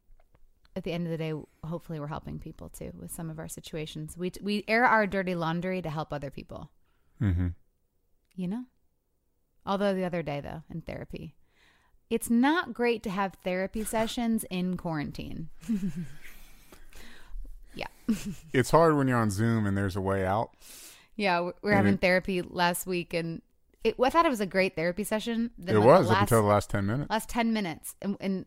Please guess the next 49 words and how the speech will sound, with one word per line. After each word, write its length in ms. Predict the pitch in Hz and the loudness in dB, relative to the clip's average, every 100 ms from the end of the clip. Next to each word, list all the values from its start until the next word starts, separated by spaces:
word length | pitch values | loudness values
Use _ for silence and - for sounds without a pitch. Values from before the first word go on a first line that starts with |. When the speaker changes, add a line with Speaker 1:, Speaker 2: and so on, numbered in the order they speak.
| - | -14
Speaker 1:
you 160 | - 202 | -8 -6
know, 240 | 151 156 - _ _ | -4 -6 -10 _ _
it 100 | 208 | -10
was 160 | 196 185 | -8 -4
like, 320 | 190 180 - _ _ _ - - - - - | -2 -2 -6 _ _ _ -20 -20 -20 -20 -8
a 100 | 202 | -4
therapist 320 | 208 196 190 | 0 0 0
was 100 | 196 | -6
like, 160 | 226 233 | -6 -6
"So 240 | - 320 | -2 -2
what 180 | 269 311 | 0 0
are 120 | 370 | 0
ways 300 | 339 285 302 | 2 0 0
that 60 | 269 | -2
y'all 160 | 277 277 | 0 0
can 160 | 285 | 0
connect 360 | 269 285 294 - | 2 4 2 0
together?" 360 | 180 170 156 - | 0 0 0 0
And 160 | 185 - - - | -2 -2 -8 -14
how 380 | - 196 214 240 | 0 4 4 4
that 400 | 196 214 - 202 | 4 4 2 -2
got 220 | 202 202 | 2 2
us 140 | 220 | 0
into 220 | 214 196 190 | -4 -4 -2
an 80 | |
argument? 580 | 175 190 233 247 330 262 - - 196 196 | -2 -2 2 4 6 4 2 -6 -6 -10
<laughs> 260 | - - - | -10 -16 -12
Shocking. 680 | - - 247 196 196 160 156 - - - - - - - | -6 2 2 2 -2 -4 -6 -14 -20 -20 -20 -20 -14 0
Um, 500 | 196 185 180 170 - _ | 2 4 2 -2 -8 _
but, 280 | - 180 156 - - _ - | 0 2 2 -6 -20 _ -2
you 100 | 190 | 0
know, 280 | 165 165 - | 0 -2 -6
within 240 | 190 190 196 | -6 -2 -2
those 220 | 185 - | -2 -4
two 200 | - 185 | -4 -2
minutes, 320 | 190 180 165 | 0 -2 -4
Mike 280 | 180 170 160 | -2 -2 -2
gets 260 | 170 151 185 | -4 -2 -2
up, 180 | 165 - | -2 -4
gets 200 | 175 185 | -6 -4
up 160 | 175 170 | -2 -4
and 120 | 165 | -6
storms 360 | - 175 170 165 | -4 -4 -2 2
out. 300 | 170 160 - - | 2 2 0 -2
And 100 | 175 | 2
Speaker 2:
I'm 80 | |
like, 140 | 123 127 | 2 4
"I'm 140 | 185 | 2
done." 320 | 135 120 120 | 6 6 6